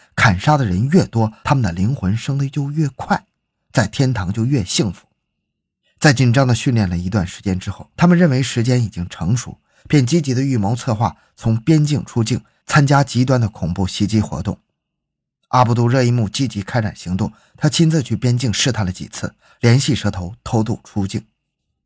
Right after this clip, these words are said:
但是因为边境的关口卡得很严，非法出境始终未能得逞。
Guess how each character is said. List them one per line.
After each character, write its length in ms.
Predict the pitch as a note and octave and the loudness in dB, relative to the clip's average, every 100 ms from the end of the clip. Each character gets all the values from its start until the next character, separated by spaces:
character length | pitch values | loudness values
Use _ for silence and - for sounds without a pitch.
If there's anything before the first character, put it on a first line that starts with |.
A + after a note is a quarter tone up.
| _ _ _ _ _ _ | _ _ _ _ _ _
但 220 | B2+ G2+ | 0 0
是 240 | - - _ _ _ | -2 -16 _ _ _
因 140 | F3 | 6
为 160 | F#3 F3+ | 8 6
边 320 | E3+ F3+ F3 | 6 4 4
境 180 | E3 E3 | 4 2
的 80 | G2+ | 2
关 320 | - D3+ E3 | 0 2 2
口 240 | - G#2 | 0 -2
卡 240 | B2+ - - | -2 -4 -4
得 100 | A2+ | -4
很 220 | A#2 G2 - | -4 -8 -8
严， 300 | F#2+ F#2+ A#2 _ _ _ _ | -12 -8 -10 _ _ _ _
非 220 | _ A3 A3+ | _ 4 4
法 200 | C3 F#2+ | 2 -2
出 240 | - D#3 | 0 2
境 200 | E3+ C#3 | 2 0
始 220 | G#2 - | 0 -2
终 220 | G2+ C3 | 0 0
未 100 | C#3+ | 0
能 180 | B2 G2+ | -2 -2
得 180 | G2 F#2+ | -2 -4
逞。 180 | F#2+ | -6